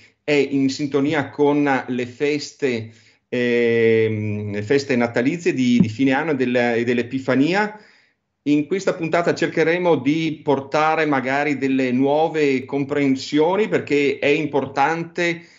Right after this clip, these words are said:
eh, riscoprire... Ehm, le radici, perché Bert Ulsamer diceva che senza radici non si vola, e allora cerchiamo di,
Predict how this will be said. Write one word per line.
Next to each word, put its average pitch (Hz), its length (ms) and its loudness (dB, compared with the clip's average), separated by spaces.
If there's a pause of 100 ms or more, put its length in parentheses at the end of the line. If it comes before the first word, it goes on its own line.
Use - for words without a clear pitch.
(180)
eh, 123 400 2
riscoprire... 151 1040 0
Ehm, 113 680 -4 (680)
le 139 140 2
radici, 160 400 0
perché 165 280 -2
Bert 165 380 -4
Ulsamer 165 480 -2
diceva 143 360 2
che 143 140 -4
senza 156 300 -4
radici 135 520 -2
non 147 240 2
si 143 220 -2
vola, 170 500 4
e 147 80 0
allora 156 320 0
cerchiamo 170 720 -2
di, 139 520 0